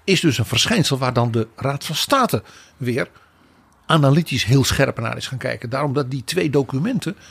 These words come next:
heel vruchtbaar in hun samenhang bekeken moeten worden. Want de Raad van State zegt: het is wel opmerkelijk dat het kabinet natuurlijk, hè,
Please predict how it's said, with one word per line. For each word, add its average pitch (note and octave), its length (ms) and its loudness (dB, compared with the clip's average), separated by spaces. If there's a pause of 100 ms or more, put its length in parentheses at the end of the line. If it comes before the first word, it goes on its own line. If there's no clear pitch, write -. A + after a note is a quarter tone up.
(320)
heel F3+ 280 2
vruchtbaar E3+ 560 2
in E3 160 4
hun C3+ 180 4
samenhang G#3 520 0
bekeken C3+ 360 2
moeten G2+ 200 -2
worden. - 200 -10 (320)
Want C#3 120 0
de - 60 2
Raad F#3+ 120 -2
van C3 80 -4
State C4+ 320 2
zegt: A2+ 240 -6
het E3 160 -4
is C3+ 200 -2
wel B2 140 0
opmerkelijk - 760 0 (760)
dat D#3 120 -6
het B2+ 140 -2
kabinet B2+ 560 2 (100)
natuurlijk, A#3 640 0 (120)
hè, F3 160 -2